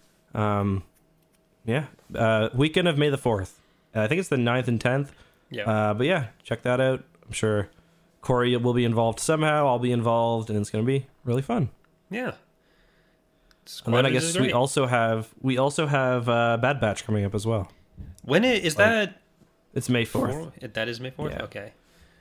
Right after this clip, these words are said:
Speaker 2: 'Cause I keep blanking on the exact release date, even though I sh-, should know. But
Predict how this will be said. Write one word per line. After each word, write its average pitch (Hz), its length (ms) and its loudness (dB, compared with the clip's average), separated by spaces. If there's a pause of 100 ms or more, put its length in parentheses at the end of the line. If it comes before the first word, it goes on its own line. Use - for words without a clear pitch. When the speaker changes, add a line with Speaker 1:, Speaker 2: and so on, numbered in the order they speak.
(180)
Speaker 2:
'Cause - 100 -2
I 156 160 6
keep 180 280 -2 (140)
blanking 120 420 0
on 104 540 -2 (200)
the 110 80 -10
exact 98 400 -10
release 101 240 -10
date, 101 180 -8
even 98 160 -10
though 98 140 -8
I 98 140 -10
sh-, - 120 -20 (160)
should - 260 -16
know. 98 320 -14 (160)
But 104 240 -8